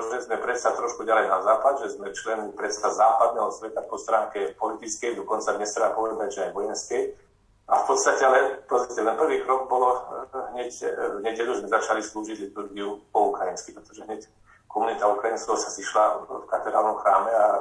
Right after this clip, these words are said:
mali sme liturgiu spolu s nimi. A takto to bude už aj ďalej. Už som na proste, aby teda mohli byť nedeľnejšie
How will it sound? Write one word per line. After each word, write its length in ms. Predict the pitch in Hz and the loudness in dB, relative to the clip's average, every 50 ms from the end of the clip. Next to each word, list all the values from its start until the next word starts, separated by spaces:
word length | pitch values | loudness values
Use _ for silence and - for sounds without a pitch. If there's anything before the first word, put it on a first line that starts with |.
| - - - _ _ _ _ | -2 -6 -12 _ _ _ _
mali 160 | - 104 104 104 | 0 0 0 0
sme 200 | 104 107 104 101 | 0 -4 -6 -6
liturgiu 360 | 101 - - 107 104 98 - | -8 -10 -10 -10 -8 -8 -8
spolu 320 | - - 113 110 104 - | -4 -2 -2 0 0 -2
s 40 | 98 107 | -2 -4
nimi. 280 | 107 113 127 127 - - - _ _ _ _ _ _ _ _ _ - | -6 -6 -6 -6 -8 -10 -16 _ _ _ _ _ _ _ _ _ 2
A 280 | - - - 120 - - - - _ _ _ - | 4 4 4 2 -2 -8 -14 -20 _ _ _ 4
takto 240 | 127 127 131 131 | 4 4 4 2
to 80 | - - | 2 0
bude 200 | 113 117 117 117 117 | 0 0 0 0 -2
už 160 | 117 113 113 | -2 0 0
aj 120 | 110 107 123 | 0 2 4
ďalej. 240 | 139 143 - - - - - - - - | 4 6 6 4 2 0 -4 -10 -14 -16
Už 140 | - - - | -12 -10 -10
som 240 | - - 98 95 95 101 | -8 -6 -6 -4 0 2
na 200 | 98 95 - - | 2 2 2 0
proste, 320 | - 107 98 - - 107 | 0 0 0 0 0 0
aby 240 | 104 104 104 98 - | 0 0 0 0 0
teda 320 | - - - - - 101 | 2 2 4 2 2 -2
mohli 240 | 98 95 - 101 101 | -2 -2 -2 -2 -4
byť 100 | 98 - - | -8 -10 -12
nedeľnejšie 480 | 98 101 104 104 101 196 - - 101 | -10 -8 -6 -4 -4 -4 -4 -4 -4